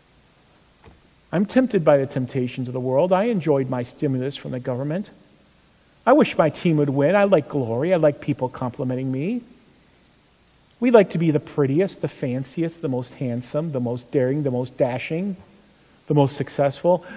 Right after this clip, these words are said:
We pray for Jesus to protect us from the temptations of this world, which ultimately lead to nothing. They will vanish on Judgment Day.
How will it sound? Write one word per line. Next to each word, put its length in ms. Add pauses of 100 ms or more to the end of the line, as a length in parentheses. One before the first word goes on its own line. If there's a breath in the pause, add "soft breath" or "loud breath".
(680 loud breath)
We 160
pray 340
for 140
Jesus 300
to 40
protect 380
us 80
from 120
the 60
temptations 600
of 120
this 140
world, 240
which 120 (140)
ultimately 580
lead 360 (300 loud breath)
to 100
nothing. 460
They 100
will 160
vanish 520
on 180
Judgment 400
Day. 320